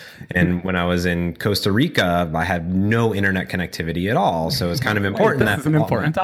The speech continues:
Speaker 2: topic. <laughs>
Speaker 1: This is an important topic. This is pertinent. Like, this is important to me, and
Speaker 2: That
Speaker 1: this
Speaker 2: was
Speaker 1: would be
Speaker 2: one
Speaker 1: important.
Speaker 2: of my first presentations also was, "Hey, networking's hard and connectivity's hard." <laughs>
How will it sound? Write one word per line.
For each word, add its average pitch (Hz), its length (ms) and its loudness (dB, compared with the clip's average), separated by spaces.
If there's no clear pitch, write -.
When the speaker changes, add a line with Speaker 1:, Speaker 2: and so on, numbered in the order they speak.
Speaker 2:
topic. - 320 -12
<laughs> - 40 -4
Speaker 1:
This 147 180 4
is 175 60 2
an 196 100 2
important 208 260 4
topic. 180 340 2
This 127 160 2
is 139 120 2
pertinent. 151 340 0
Like, 104 120 0
this 123 140 2
is 131 120 2
important 123 400 0
to 113 100 0
me, 131 280 2
and 98 100 2
Speaker 2:
That 160 60 6
Speaker 1:
this 151 100 0
Speaker 2:
was 104 80 -2
Speaker 1:
would 98 80 -2
be 101 80 -2
Speaker 2:
one 95 100 0
Speaker 1:
important. 135 300 0
Speaker 2:
of - 60 -18
my - 40 -14
first 131 320 0
presentations 120 600 0
also 117 360 -2
was, 120 260 -2
"Hey, 156 280 2
networking's 151 560 0
hard 127 400 2
and 117 220 0
connectivity's 147 640 0
hard." 147 520 2
<laughs> - 260 -2